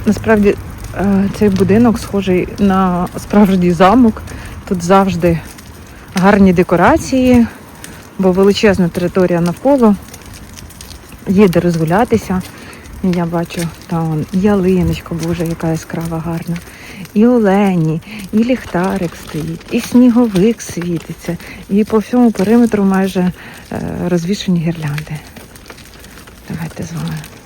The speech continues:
підійдемо і подивимося поближче. От я ж кажу, що шотландці, вони вправні в створенні атмосфери. Їм вдається це добре, і вони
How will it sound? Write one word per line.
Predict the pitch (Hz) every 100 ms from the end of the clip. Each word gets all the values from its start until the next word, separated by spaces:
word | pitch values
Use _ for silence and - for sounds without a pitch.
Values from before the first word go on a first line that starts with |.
| - - -
підійдемо | - - 165 160 160 -
і |
подивимося | 165 175 - 156 160 156 175
поближче. | - 175 165 151 - 170 - - - - - - - - - -
От | 262 294
я | 294
ж | -
кажу, | 294 302
що | 311 - 175
шотландці, | - 226 269 311 247
вони | 220 220
вправні | 233 - 185 147 147 147 - - - - - - -
в |
створенні | - 185 185 175 165 156 -
атмосфери. | 170 - 247 285 202 - - - - - - - - - - - - - - - - - - - - - _ - - - - - _ 226
Їм | 254
вдається | 233 180 196 202 185
це | - 175
добре, | - 117 - 156 175
і | 190
вони | 190 208 240